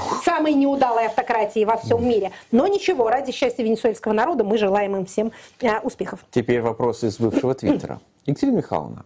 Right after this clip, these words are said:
Speaker 2: а чем могут
Speaker 1: Бывшего
Speaker 2: быть
Speaker 1: Твиттера, а что
Speaker 2: Да.
Speaker 1: Твиттер?
Speaker 2: Он теперь X, X,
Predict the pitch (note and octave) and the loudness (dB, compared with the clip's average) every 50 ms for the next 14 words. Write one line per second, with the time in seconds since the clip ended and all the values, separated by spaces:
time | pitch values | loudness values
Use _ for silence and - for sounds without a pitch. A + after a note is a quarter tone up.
0 | _ - G#2+ A2 - - - - B3 C4 A3 F#3 D#3+ C#3+ - - C3 C3+ D3+ E3+ | _ -6 -6 -6 -6 -10 -4 -2 0 0 0 0 -2 -2 -2 -2 0 0 0 0
1 | D3+ A#2 A2 G2+ - D4 - G3 - B3 G#3+ - - G#3 G3+ - G3 F#3+ - - | 0 0 -2 0 0 0 0 0 -2 -2 -4 -2 -4 -6 -6 -4 -6 -10 -8 -6
2 | G3 G3 F#3 - - - F#3+ - - - _ - - - - C3 B2+ B2 - C3 | -4 -2 -2 -4 -4 -6 -10 -10 -12 -20 _ -20 -18 -8 -2 -2 -2 -2 -2 -2
3 | C3 B2+ - - _ _ _ _ _ _ _ - - A2+ B2 - - - - - | -2 -2 -2 -4 _ _ _ _ _ _ _ -2 -2 -2 -2 -2 -10 -16 -10 -4
4 | - B2 B2 - - - - - - - _ _ _ _ _ _ _ _ - - | -4 -4 -4 -4 -16 -18 -18 -20 -20 -20 _ _ _ _ _ _ _ _ -8 -8
5 | - - - - - - | -8 -8 -14 -20 -20 -20